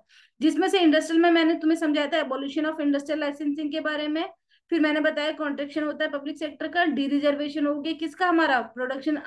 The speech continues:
एरियाज का, इसके बाद एक्सपेंशन हुआ प्रोडक्शन कैपेसिटी का, freedom to import capital goods, ये हमने पढ़ा था, ठीक है। मैं तुम्हें एक बार दोबारा से क्यों बता रही हूँ, जिससे कि जितना भी आपने पढ़ा वो एकदम से फिर से क्लिक हो जाए,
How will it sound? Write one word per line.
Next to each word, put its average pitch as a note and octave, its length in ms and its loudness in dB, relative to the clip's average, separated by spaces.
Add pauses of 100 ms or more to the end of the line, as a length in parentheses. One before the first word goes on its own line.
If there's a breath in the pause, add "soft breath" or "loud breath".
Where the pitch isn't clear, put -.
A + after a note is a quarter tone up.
एरियाज C#4 360 -2
का, D#4+ 220 -2 (360 loud breath)
इसके D4+ 200 -4
बाद E4 140 4
एक्सपेंशन D4+ 600 0
हुआ D#4+ 200 4
प्रोडक्शन D4 460 -4
कैपेसिटी C#4+ 560 -6
का, E4 240 -2
freedom C#4 340 0
to D#4 80 -2
import C#4 440 -4
capital C#4 360 0 (380 loud breath)
goods, E4+ 200 4 (120)
ये A#3 180 0
हमने D#4 220 4
पढ़ा D4+ 240 0
था, E4+ 200 -4
ठीक D4 220 -10
है। D#4+ 60 -4
मैं D#4 180 0
तुम्हें E4 200 0
एक - 320 -6
बार D4+ 100 0
दोबारा B3+ 360 -2
से D#4+ 120 -6
क्यों D4+ 180 -4
बता D#4 180 -2
रही D#4 140 -2
हूँ, G#4 100 -6
जिससे D#4 220 -8
कि D4 140 -8
जितना D4+ 280 -4
भी D#4 100 0
आपने D4+ 180 -2
पढ़ा D4+ 220 0
वो G#4+ 80 0
एकदम D4 320 -2
से D#4 80 -8
फिर E4 160 -6
से E4 140 -8
क्लिक C#4+ 280 -6
हो G#3 80 0
जाए, G3 220 -8